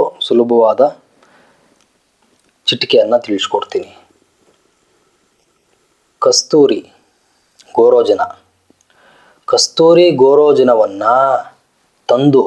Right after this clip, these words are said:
ಪ್ಯೂರ್, ಪ್ಯೂರ್ ತರಬೇಕಾಗತ್ತೆ. ಲೋಕಲ್ಲು ಅಂಗಡಿಗಳಲ್ಲಿ ಸಿಗ್ತವೆ, ಲೋಕಲ್ಲು ತಗೊಳಕ್ ಹೋಗ್ಬೇಡಿ. ಪ್ಯೂರ್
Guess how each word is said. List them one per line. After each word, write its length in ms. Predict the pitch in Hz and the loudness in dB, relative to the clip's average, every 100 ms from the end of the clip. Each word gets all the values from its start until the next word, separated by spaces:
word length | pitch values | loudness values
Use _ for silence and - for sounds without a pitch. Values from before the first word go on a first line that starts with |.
| - - | -2 0
ಪ್ಯೂರ್, 380 | 156 175 175 - - - _ _ - | 2 4 2 0 -6 -18 _ _ 0
ಪ್ಯೂರ್ 300 | 135 160 170 147 | 4 4 2 0
ತರಬೇಕಾಗತ್ತೆ. 680 | 131 127 120 110 107 98 95 | 0 0 0 0 0 -2 0
ಲೋಕಲ್ಲು 560 | 120 135 143 135 139 | 0 0 0 2 2
ಅಂಗಡಿಗಳಲ್ಲಿ 600 | 131 127 131 127 123 120 | 2 2 2 2 2 0
ಸಿಗ್ತವೆ, 480 | - - - 120 104 | -6 -8 -2 0 0
ಲೋಕಲ್ಲು 520 | 101 123 123 123 120 | 2 0 0 0 0
ತಗೊಳಕ್ 440 | 120 104 110 110 107 | -2 0 0 -2 -4
ಹೋಗ್ಬೇಡಿ. 460 | 104 104 98 107 95 - _ _ - - - - _ _ _ - | -2 0 0 -2 -6 -10 _ _ -20 -20 -20 -20 _ _ _ -2
ಪ್ಯೂರ್ 400 | 123 131 151 | 2 4 2